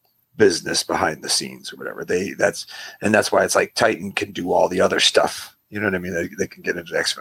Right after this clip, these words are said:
F, X F L that way. I th-, think something like that. It's not necessarily W W E, but it's the same kind of, it's under the same umbrella, so it can mix and match and stuff like that. But <clears throat> No, his dad ran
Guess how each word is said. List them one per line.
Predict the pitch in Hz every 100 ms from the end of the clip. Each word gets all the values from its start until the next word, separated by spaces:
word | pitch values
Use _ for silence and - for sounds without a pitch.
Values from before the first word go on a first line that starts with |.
| -
F, | - - 95 -
X | 98 -
F | 90
L | 92 87
that | 90 90
way. | 95
I |
th-, | 87 _ _
think | 101 101
something | 101 104
like | 104
that. | - 98 - _ - - -
It's | - -
not | - 87
necessarily | 95 - - 98 92 92
W | 95 90
W | 90 90
E, | 107 117
but | 107 98
it's | -
the | -
same | - 107 98
kind | - 117 117
of, | 107 -
it's | 104
under | 110 101
the | 101
same | 113 107
umbrella, | 92 101 127 120 117 113 - - - _
so | - 101
it | 90
can | 110
mix | 101 107 107
and | 101
match | 95 -
and | -
stuff | - -
like | - -
that. | - - -
But | - - _ _ _ _ _ _
<clears throat> | 196 143 208 165 151 92
No, | 95 92
his | 104 107
dad | 104 101 95 - _
ran | 78 85 85 82 80